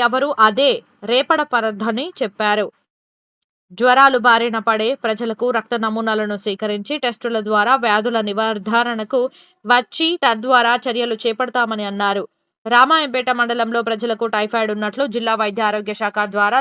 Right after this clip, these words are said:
తెలుసుకున్నట్లు చెప్పారు. వాటర్ శాంపిల్స్ కూడా తీసుకొని టెస్టుకు పంపించడం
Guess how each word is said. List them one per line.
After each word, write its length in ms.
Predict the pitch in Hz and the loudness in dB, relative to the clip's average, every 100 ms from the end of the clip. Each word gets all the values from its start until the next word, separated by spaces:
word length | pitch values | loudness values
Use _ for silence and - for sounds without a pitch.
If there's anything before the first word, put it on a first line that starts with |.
| 269 | 0
తెలుసుకున్నట్లు 560 | 226 - 277 226 202 196 190 | -8 -6 -6 -6 -6 -6 -6
చెప్పారు. 360 | 208 202 202 - _ _ | 0 2 2 -6 _ _
వాటర్ 380 | 226 262 294 285 269 | 4 4 4 2 2
శాంపిల్స్ 360 | 226 233 - 233 | 2 -4 -4 -2
కూడా 160 | 214 202 | -2 -4
తీసుకొని 360 | 214 - 226 262 240 | -8 -4 -4 -2 -4
టెస్టుకు 340 | 226 240 220 220 | -4 -6 -2 -2
పంపించడం 440 | 208 220 220 220 | -2 -6 -4 -4